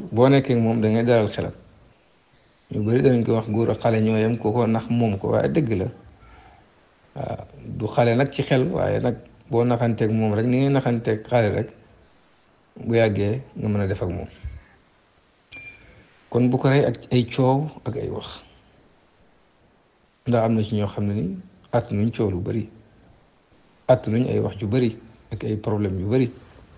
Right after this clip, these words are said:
Soo amee rek dootuñ nekkati en l'aise ak ka leen di indil coow la. Teg loo attanut mën naa nekk ci fere, mën naa nekk ci ay wax yu bari ak ay coow yu bari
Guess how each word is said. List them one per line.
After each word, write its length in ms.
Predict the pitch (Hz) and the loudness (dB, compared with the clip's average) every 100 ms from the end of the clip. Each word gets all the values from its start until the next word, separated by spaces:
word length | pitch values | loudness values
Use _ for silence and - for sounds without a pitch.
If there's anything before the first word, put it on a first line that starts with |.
| - | -20
Soo 180 | - - | -2 2
amee 240 | 143 127 | 4 4
rek 180 | 131 - - - - - - - | 4 2 -4 -20 -20 -20 -12 -2
dootuñ 320 | 135 135 131 | 0 2 4
nekkati 360 | 143 143 151 147 | 4 4 2 2
en 180 | 127 123 | 2 4
l'aise 300 | 127 131 127 - | 6 4 2 -8
ak 200 | 107 - | -10 -4
ka 100 | - | 2
leen 160 | 131 135 | 4 4
di 60 | 135 | 4
indil 300 | 123 113 107 | 2 0 -2
coow 240 | - 107 87 | -2 -2 -2
la. 120 | 92 - - - _ _ _ _ _ _ _ _ - _ _ _ _ _ _ _ _ - | -8 -12 -20 -20 _ _ _ _ _ _ _ _ -20 _ _ _ _ _ _ _ _ 2
Teg 160 | 160 151 | 4 6
loo 160 | 139 139 | 6 6
attanut 380 | 131 - 151 - - | 4 2 2 0 -2
mën 60 | 110 | 0
naa 120 | 110 | 0
nekk 220 | 110 107 | 0 -4
ci 80 | - | -4
fere, 300 | 120 123 151 - - - - _ _ _ _ - | -2 -2 -4 -14 -20 -20 -20 _ _ _ _ -2
mën 120 | 120 127 | 0 2
naa 120 | 113 | 4
nekk 240 | 110 107 107 | 2 0 -4
ci 100 | 147 | -4
ay 100 | 104 | -2
wax 260 | 107 - | -2 -4
yu 100 | 101 | -6
bari 360 | 98 113 139 147 - - - - _ _ _ _ _ | -2 2 2 2 -6 -20 -20 -20 _ _ _ _ _
ak 160 | 107 - | -10 -6
ay 120 | 110 - | -6 -6
coow 220 | - 110 | -2 0
yu 100 | 104 | 0
bari 340 | 90 131 165 | 0 2 2